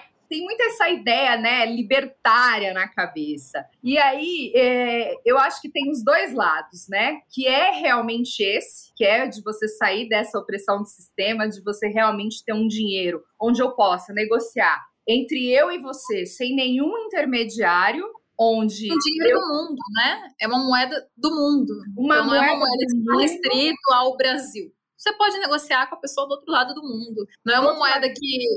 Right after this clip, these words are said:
Speaker 2: ai, bloquearam dinheiro aqui no Brasil. Veio o novo Collor e bloqueou todo o dinheiro no Brasil. O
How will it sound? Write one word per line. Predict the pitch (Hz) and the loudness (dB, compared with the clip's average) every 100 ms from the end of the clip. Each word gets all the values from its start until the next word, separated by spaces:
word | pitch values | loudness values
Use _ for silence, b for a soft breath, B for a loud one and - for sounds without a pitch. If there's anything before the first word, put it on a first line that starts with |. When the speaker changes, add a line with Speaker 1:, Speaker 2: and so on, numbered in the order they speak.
| - _ - | -4 _ -2
Speaker 2:
ai, | 269 294 330 302 247 202 208 | 2 4 2 2 -2 -6 -2
bloquearam | 254 277 - 302 370 370 | 0 2 2 2 2 -4
dinheiro | 294 302 302 339 | -10 -4 0 0
aqui | 330 349 | -2 -4
no | 339 | 0
Brasil. | 330 - 220 185 175 _ - | 0 0 -6 -10 -14 _ -20
Veio | 226 262 311 330 | -2 0 2 0
o | 285 | -2
novo | 302 349 - | -2 -2 0
Collor | 262 277 294 269 | 2 4 4 2
e | 269 | -2
bloqueou | 262 262 294 262 294 302 | 0 -2 2 2 4 2
todo | 269 269 | -2 -2
o | |
dinheiro | 254 254 262 269 | -8 -6 -6 -6
no | |
Brasil. | 262 262 262 226 | -4 -2 -2 -4
O | 185 | -4